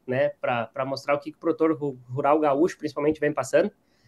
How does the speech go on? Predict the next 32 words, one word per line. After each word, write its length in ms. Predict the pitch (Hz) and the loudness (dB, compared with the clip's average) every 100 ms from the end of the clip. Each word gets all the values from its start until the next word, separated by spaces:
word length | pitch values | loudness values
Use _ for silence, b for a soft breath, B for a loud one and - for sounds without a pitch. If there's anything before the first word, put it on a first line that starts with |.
| _ _ - | _ _ 2
E 80 | |
vamos 240 | 151 180 202 | 4 4 4
ficar 200 | 226 220 | 4 4
aí 80 | 208 | 4
na 60 | |
expectativa 680 | 180 185 180 185 - - 180 | 4 2 2 2 0 0 0
de 140 | 190 190 | 0 -2
que, 340 | 202 190 151 | 0 0 0
que 140 | - | 0
venha 160 | 151 175 | 2 4
alguma 260 | 180 175 160 | 4 2 0
chuva 280 | - 170 | 2 2
pra 160 | 185 180 | 4 2
gente 180 | 175 - | 0 0
poder 240 | 175 165 | 0 2
salvar 420 | 165 160 147 165 | 2 2 4 4
o, 160 | 160 117 _ - | 4 0 _ -2
o 80 | |
mínimo 300 | 143 165 185 | 4 6 4
que 80 | 185 | 2
for 160 | - 185 | 0 0
possível 480 | 156 - 170 160 143 | -2 -2 -2 2 2
aí, 160 | 147 | 2
mas 160 | 160 165 | 0 -2
que 100 | 170 | 0
dê 120 | 170 | 0
um 100 | 170 | 2
pouco 240 | 165 156 | 0 -2
de 80 | 160 | -4
colheita 380 | 156 156 147 156 | 0 0 2 2
ao 40 | |
menos. 320 | 156 131 - | 0 0 -6